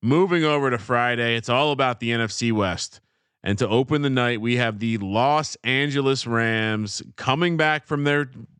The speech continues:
team retreat on Jared Goff sucks <laughs> island. And they head up to Seattle to take on Russ and the Seahawks. Minus four for the Seahawks, minus one ninety-five.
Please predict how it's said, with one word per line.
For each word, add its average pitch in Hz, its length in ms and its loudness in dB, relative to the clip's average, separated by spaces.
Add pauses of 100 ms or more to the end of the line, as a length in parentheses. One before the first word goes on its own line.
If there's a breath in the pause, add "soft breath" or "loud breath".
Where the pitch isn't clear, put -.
(160)
team 233 420 2
retreat 202 480 0
on 143 220 0
Jared 143 580 0
Goff 160 400 0
sucks 156 600 -4
<laughs> - 20 0
island. 117 640 -2 (600)
And 117 140 0
they 151 140 2
head 147 160 0
up 143 160 0
to 151 80 -4
Seattle 120 560 0
to 104 80 -8
take 117 320 -2
on 107 400 -2
Russ 131 640 -2 (640)
and 107 180 0
the 123 60 0
Seahawks. 90 920 -2
Minus 123 760 -2
four 120 500 0
for 117 140 -8
the 101 100 -2
Seahawks, 107 640 -2
minus 117 520 -2
one 113 240 -2
ninety-five. 98 880 -2